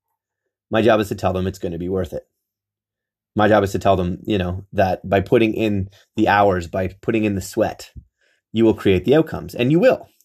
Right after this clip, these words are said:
right? You know, I, I understand this by law now, um, seeing, you know, action, reaction at work over the course of years. Um,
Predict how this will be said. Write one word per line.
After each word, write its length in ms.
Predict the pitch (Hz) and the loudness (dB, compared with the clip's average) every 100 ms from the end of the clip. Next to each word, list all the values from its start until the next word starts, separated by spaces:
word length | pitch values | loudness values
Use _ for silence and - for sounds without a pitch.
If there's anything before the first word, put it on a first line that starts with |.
| - | -4
right? 240 | 101 131 | -4 -4
You 140 | - 117 | -4 -4
know, 240 | 95 104 | -4 -6
I, 140 | - 104 | -6 -4
I 120 | 104 | -2
understand 360 | 110 98 98 104 | -2 -4 -6 -8
this 120 | 98 | -8
by 140 | 95 | -8
law 340 | 85 90 139 135 | -6 -2 0 2
now, 320 | 92 90 98 - - _ | -2 -4 -4 -6 -20 _
um, 260 | 95 92 95 | -2 -2 -2
seeing, 480 | - 104 101 95 98 | -4 0 2 0 -2
you 80 | |
know, 140 | 98 92 | -4 -2
action, 380 | 95 92 - 90 | 0 0 -2 -2
reaction 460 | 95 104 95 - 82 | 2 2 0 -2 -6
at 160 | 71 | -4
work 400 | 98 117 - - | 0 0 0 0
over 180 | 101 95 | 0 0
the 80 | 92 | -4
course 300 | - 95 98 | -2 -4 -4
of 80 | 82 | -4
years. 540 | 90 120 - - - _ - - _ | 2 4 2 -6 -16 _ -20 -20 _
Um, 600 | - 95 95 95 92 92 | -2 2 2 2 0 -6